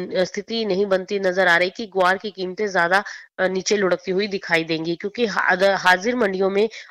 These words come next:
अभी भी मजबूत मांग बनी हुई है और सप्लाई काफी कम है, क्योंकि मंडियों में ग्वार की नई आवक अभी काफी कम देखने को मिली है। पिछले साल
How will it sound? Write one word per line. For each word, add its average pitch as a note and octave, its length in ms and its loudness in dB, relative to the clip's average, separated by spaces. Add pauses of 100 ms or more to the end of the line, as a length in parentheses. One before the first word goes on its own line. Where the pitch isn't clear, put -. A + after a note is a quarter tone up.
अभी G#3 180 -2
भी C4 140 0
मजबूत F#3+ 600 -2
मांग F#3+ 260 0
बनी F3+ 280 -4
हुई G3+ 260 -2
है A3 140 0
और G#3 140 0
सप्लाई F#3 460 -4
काफी F#3+ 480 -4
कम E3+ 220 -4
है, F3 140 -2 (440)
क्योंकि A3 240 -6
मंडियों G#3 380 0
में A#3+ 200 -2
ग्वार F#3+ 280 4
की A3 140 -10
नई G3 320 -2
आवक F3 380 2
अभी F#3 220 -2
काफी G3 480 -4
कम G#3 200 2
देखने E3+ 300 -6
को E3+ 120 -6
मिली E3 260 -4
है। F3+ 140 2 (360)
पिछले A3 340 2
साल G3+ 280 4